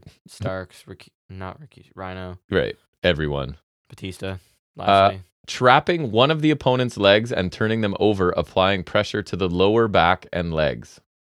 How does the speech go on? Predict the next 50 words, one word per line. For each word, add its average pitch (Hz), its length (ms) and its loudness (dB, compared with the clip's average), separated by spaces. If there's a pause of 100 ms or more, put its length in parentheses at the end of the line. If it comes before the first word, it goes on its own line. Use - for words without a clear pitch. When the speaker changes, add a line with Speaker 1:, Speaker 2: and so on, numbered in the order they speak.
(200)
Speaker 1:
Sharpshooter? 104 640 -16 (220)
Speaker 2:
Yes, 87 320 4
I 73 80 0
don't 80 160 -6
think 82 160 -2
they 80 100 -2
did 78 120 -2
a 73 60 -4
great 73 260 -6
job 69 260 -4
'cause 78 140 -8
the 80 80 -8
whole 78 400 -2 (720)
grabbing 80 380 0
one 76 240 -4
leg 64 440 -6
isn't 69 320 -12
really 50 340 -12 (240)
Speaker 1:
No, 101 80 -12
you 90 120 -16
tie 92 220 -16
it 90 40 -12
Speaker 2:
trapping 78 440 -4
Speaker 1:
close. 53 40 -12 (100)
Speaker 2:
one 50 40 -14
leg. 50 180 -10
Speaker 1:
Yeah. - 560 -4
Speaker 2:
Uh, 110 260 6
swift - 460 -2
and 120 200 2
impactful 131 440 2
move 101 480 -2 (240)
where 101 120 0
he 98 60 2
stomps - 540 2
down 110 300 4
on 104 100 0
the 95 100 -2
back 92 320 2
of 110 60 -2
his 101 120 -10
opponent's 92 420 -4
head 78 260 0
while 71 140 -2
they're 71 140 -4
face 73 280 -4
down 67 240 -6
on 65 80 -10
the 64 60 -12
mat. 60 280 -12